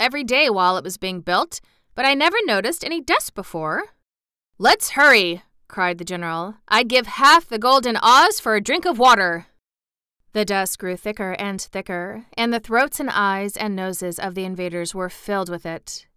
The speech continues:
but not one halted or turned back. They hurried forward more fierce and vengeful than ever. "So, the thirsty army approaches Oz.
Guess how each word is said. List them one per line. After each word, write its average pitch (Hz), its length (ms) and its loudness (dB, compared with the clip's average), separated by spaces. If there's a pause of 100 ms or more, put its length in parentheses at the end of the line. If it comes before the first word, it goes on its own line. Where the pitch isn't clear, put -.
but 185 140 -8
not 196 260 0
one 214 220 2
halted 240 680 -2
or 208 220 -2
turned 196 340 -8
back. 190 400 -4 (560)
They 202 140 -2
hurried 254 420 2
forward 190 560 0
more 190 220 -2
fierce 208 520 -2
and 208 220 -4
vengeful 180 560 -4
than 185 140 -6
ever. 165 420 -4 (840)
"So, 175 520 -4 (440)
the 202 100 -2
thirsty 233 500 0
army 277 360 4
approaches 277 420 -2
Oz. 214 640 4